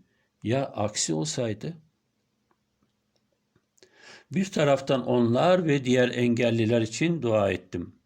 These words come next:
Diğer taraftan verdiği nimetlerden dolayı Allah'a hamd ettim. Farkında değiliz ama her nimet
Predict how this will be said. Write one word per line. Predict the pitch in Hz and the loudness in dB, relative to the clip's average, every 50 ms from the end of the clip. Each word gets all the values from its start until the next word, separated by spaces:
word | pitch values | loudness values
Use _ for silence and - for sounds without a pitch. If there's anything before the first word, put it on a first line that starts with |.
| _ | _
Diğer | - 117 120 113 110 - | 0 2 2 2 2 0
taraftan | - 123 113 113 110 - - 135 135 131 120 | 0 0 0 0 0 0 0 0 2 2 4
verdiği | 117 113 113 110 - 135 135 127 | 4 4 2 2 2 0 2 2
nimetlerden | 127 117 113 120 113 117 - 131 113 104 104 104 113 110 104 104 101 | 2 4 4 2 2 0 0 0 0 0 0 0 0 0 0 0 -2
dolayı | 104 98 92 95 95 98 113 139 156 170 175 175 175 - - - - - | -2 -4 -6 -6 -2 0 2 4 6 4 4 2 -2 -8 -18 -20 -14 -8
Allah'a | 127 117 110 104 107 107 101 101 98 98 120 117 120 139 156 - - - | -4 -2 0 2 2 4 4 2 2 2 2 2 2 2 0 -2 -4 -4
hamd | 117 113 104 98 90 | -2 -2 -2 -2 -2
ettim. | 101 92 - - - - 90 87 98 - _ _ _ _ _ _ _ _ _ _ _ _ _ _ _ _ _ _ _ _ | -4 -4 -6 -6 -8 -8 -8 -8 -8 -10 _ _ _ _ _ _ _ _ _ _ _ _ _ _ _ _ _ _ _ _
Farkında | _ - 156 175 196 196 - 226 220 220 233 220 - | _ -2 0 0 0 0 0 0 2 2 2 2 2
değiliz | 220 208 196 160 131 113 101 - - - - - - - _ | 2 4 4 4 4 4 2 2 0 -2 -2 -4 -6 -8 _
ama | - 120 120 123 123 117 113 104 - | -4 -2 0 0 0 0 -2 -4 -6
her | - 127 131 139 127 | -4 -2 -2 -2 -2
nimet | 113 98 95 101 107 123 143 139 - | -2 -2 -2 -2 0 -2 -2 -4 -6